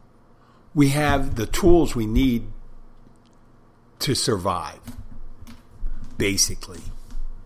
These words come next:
And we could do it with a minimum amount of resources here to thrive in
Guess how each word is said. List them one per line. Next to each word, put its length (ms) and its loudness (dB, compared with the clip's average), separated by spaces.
And 140 4
we 80 12
could 160 4
do 180 6
it 40 4
with 140 10
a 60 6
minimum 680 4
amount 480 0
of 180 -2
resources 680 2
here 200 -8
to 60 4
thrive 680 6
in 380 -4